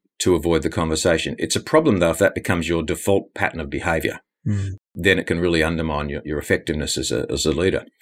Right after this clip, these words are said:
Speaker 1: But sometimes the other c-, circumstance, I think, where it's probably okay to avoid them is if,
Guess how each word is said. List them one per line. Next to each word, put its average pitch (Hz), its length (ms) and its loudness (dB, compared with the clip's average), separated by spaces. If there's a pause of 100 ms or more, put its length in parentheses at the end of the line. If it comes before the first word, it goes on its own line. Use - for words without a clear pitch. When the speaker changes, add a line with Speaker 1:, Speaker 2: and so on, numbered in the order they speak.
(340)
Speaker 1:
But 107 160 2
sometimes 127 580 4
the 110 140 4
other 131 220 4
c-, - 160 -8
circumstance, 95 600 2
I 85 80 0
think, 90 200 -2
where 82 400 4 (180)
it's - 180 -6
probably 85 520 4
okay 78 280 0
to 73 140 0
avoid 78 300 2
them 80 120 0
is 80 140 0
if, 82 100 2